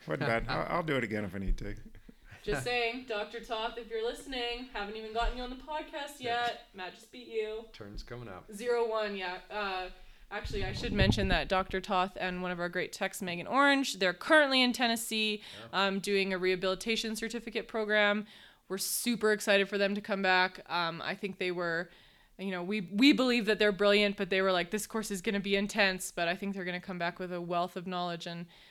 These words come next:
Speaker 2: when, once they get home and they, you know, get all their clients seen, we're gonna have them on the podcast to talk about Tennessee and what they learned when it comes to
Speaker 3: Yeah.
Speaker 2: rehabilitation.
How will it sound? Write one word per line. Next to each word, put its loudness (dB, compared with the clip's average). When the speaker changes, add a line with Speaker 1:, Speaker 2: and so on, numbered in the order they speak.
Speaker 2:
when, -2
once 2
they 6
get 4
home 0
and -2
they, 0
you -6
know, -2
get 0
all 0
their -2
clients -4
seen, -6
we're -6
gonna -6
have -2
them -8
on -6
the -8
podcast -8
to -8
talk -8
about -10
Tennessee -6
and -8
what -6
they -6
learned -6
when -4
it -6
comes -6
to -6
Speaker 3:
Yeah. -2
Speaker 2:
rehabilitation. -4